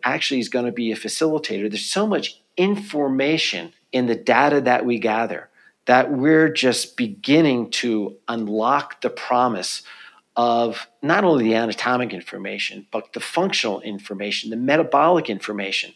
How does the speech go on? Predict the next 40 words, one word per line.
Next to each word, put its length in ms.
And 180
A 280
I 140
is 160
gonna 200
be 300
an 100
accelerator 760
to 200
that. 280
And 420
I, 140
I 300
see 380
that 240
radiologists 880
are 180
going 340
to 100
be 180
central 600
to 720
not 420
only 640
the 180
discovery, 680
but 180
also 460
the 260
implementation 920
of 300
that 300
value, 520
the 80
value 420
not 240
only 200
to 100
radiologists, 640
but 220